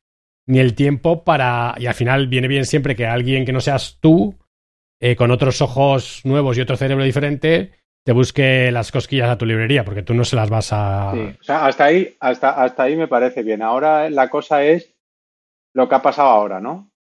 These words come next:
Speaker 2: Esa, esa nece-, esa necesidad de urgencia, ¿no?
Speaker 1: Entonces, eh, claro, ahora surge, o sea, en verdad, hay unos arti-, o sea, como todo en internet, ya sabes que yo estoy un poco pesimista. Eh, el otro día había un tuit de Jero que llevaba razón, que estaban poniendo unos artículos en plan de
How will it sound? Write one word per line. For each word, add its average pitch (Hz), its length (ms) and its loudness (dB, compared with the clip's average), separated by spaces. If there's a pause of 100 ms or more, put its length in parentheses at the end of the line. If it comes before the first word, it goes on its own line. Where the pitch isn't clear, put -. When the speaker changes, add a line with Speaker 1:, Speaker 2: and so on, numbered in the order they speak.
(120)
Speaker 2:
Esa, 139 420 0
esa 139 220 2
nece-, 135 360 -2
esa 139 220 -2
necesidad 127 600 -2
de 117 380 2
urgencia, 110 640 -6
¿no? 135 160 -18 (260)
Speaker 1:
Entonces, 139 580 2
eh, 120 880 -2
claro, 143 240 -2
ahora 160 160 0
surge, 147 680 -2
o - 60 -12
sea, 127 220 0
en 120 80 0
verdad, 156 340 2 (300)
hay 151 280 0
unos 160 220 4
arti-, 139 320 -2 (100)
o 127 80 -6
sea, 139 140 0
como 117 200 -2
todo 151 140 2
en 156 60 2
internet, 147 300 0
ya 139 80 -2
sabes 139 180 -4
que 131 80 -4
yo 127 40 0
estoy 127 260 -2
un 123 60 0
poco 127 140 -2
pesimista. 147 800 0 (340)
Eh, 120 460 -2
el 127 60 0
otro 135 120 0
día 156 60 4
había 151 160 2
un 147 100 0
tuit 151 160 -2
de 135 120 -2
Jero 160 240 0
que 123 80 -4
llevaba 127 200 0
razón, 151 680 -2
que 123 80 -4
estaban 135 260 0
poniendo 139 220 2
unos 131 100 -2
artículos 127 400 -4
en 123 80 0
plan 120 240 2
de 101 320 0